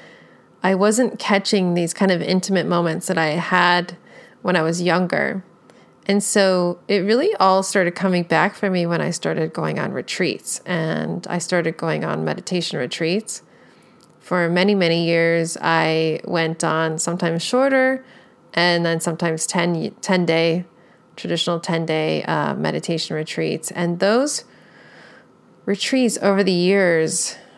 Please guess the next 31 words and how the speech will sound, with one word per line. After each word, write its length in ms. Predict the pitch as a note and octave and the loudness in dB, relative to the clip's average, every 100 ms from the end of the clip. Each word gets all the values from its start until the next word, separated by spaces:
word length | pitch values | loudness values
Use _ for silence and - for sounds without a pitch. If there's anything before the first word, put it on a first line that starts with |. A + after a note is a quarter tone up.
| - | -2
whether 260 | F3+ F#3 | 0 2
they 120 | F3 | 2
were 160 | E3 D#3 | 4 4
a 120 | C#3+ | 2
one 300 | C3+ E3+ F#3 | 2 2 2
day 680 | F3+ F3+ F3 F3 F3 E3+ E3 | 2 2 4 4 2 2 0
or 180 | E3 D#3 | -2 -2
a 60 | |
ten 300 | - F3 E3 | -2 -2 0
day, 500 | E3 D3 D3 D3 D3 - - | 0 0 0 -2 -4 -10 -12
w-, 280 | F3 E3+ - _ | -10 -10 -12 _
I 640 | - F3 F#3 F#3+ G3 G3 - _ _ _ - | 0 2 4 4 2 0 -4 _ _ _ -8
have 240 | F3 G3 | -4 -4
so 680 | - - - G3+ A3 A3+ A3 | -4 -2 -2 0 2 2 2
many 600 | G3+ G3 F#3+ F#3+ F3+ F3 | 2 2 2 2 0 -4
beautiful 1200 | F#3 F3+ F3+ F3+ F#3+ A3 A#3 A3+ G3 E3 - D3 D3 | -8 -6 -4 0 0 2 2 2 0 -2 -4 -4 -2
memories. 760 | D3+ D3 C#3+ G2 - F3 - - _ _ _ _ - | -2 -2 -4 -6 -8 -8 -10 -14 _ _ _ _ -4
I 100 | F#3 | 0
mean, 200 | G#3+ D4 | 2 2
like, 160 | G3+ E3 | 2 2
life-changing 1200 | D#3 D#3 C#3 D3+ - - - F3 E3+ D#3+ D#3+ D3+ | 0 2 2 0 -6 -6 -2 0 0 -2 -2 -2
moments 440 | D3+ D3+ D3+ - | -4 -2 -4 -4
for 140 | - D#3+ | -6 -4
myself 720 | C#3 D#3+ - - - - - | -2 -4 -2 0 -2 -4 -12
where 680 | - F3+ E3+ D#3 D3+ D3 F#3 - - _ _ _ _ _ _ _ _ _ _ _ _ _ _ _ _ - | -8 -2 0 2 0 0 -4 -14 -20 _ _ _ _ _ _ _ _ _ _ _ _ _ _ _ _ -12
something 640 | - - F#3 G3+ B3 G3+ | -4 2 2 2 0 0
big 520 | - E3 D#3+ E3 D#3 | 0 0 2 2 0
inside 540 | - E3+ F3 - D#3 D3+ | -4 -4 -2 2 2 2
of 100 | E3 | -2
me 140 | C#3+ | -4
shifted. 560 | C#3+ F3 E3 - - | -2 -4 -4 -4 -4